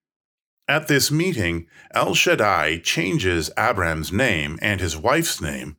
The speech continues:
repeating once again his promise that Abraham would father many nations. The name Abram means high father, while Abraham means father of a multitude.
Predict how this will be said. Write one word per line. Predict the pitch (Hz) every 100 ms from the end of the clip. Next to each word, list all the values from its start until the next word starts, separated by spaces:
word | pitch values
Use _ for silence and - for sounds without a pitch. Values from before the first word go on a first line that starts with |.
| _ - _
repeating | 104 107 - 160 165 151
once | 135 190
again | 190 113 101
his | 98 98
promise | - - 175 147 82 76 - - _ _
that | 135 156 -
Abraham | 147 165 120 87 85 78 80
would | 92 107
father | - 135 131 92 82 82
many | 95 107 87
nations. | 78 92 92 71 58 60 - - _ _ _ _ _ _ _ _ _ _ _ _ _ _
The | 104
name | 127 143 147 139 135 - _ _
Abram | 151 165 131 98 87 85 98
means | - 117 123 85 80 - -
high | - 90 82 78
father, | - 160 135 82 69
while | 71 85 85 78 - _ -
Abraham | 98 104 110 92 87 78 71 71 82
means | 127 90 73 73 - - _ _ _
father | - - 90 82 90 110
of | 85
a | 80
multitude. | 92 104 120 120 104 - 62 -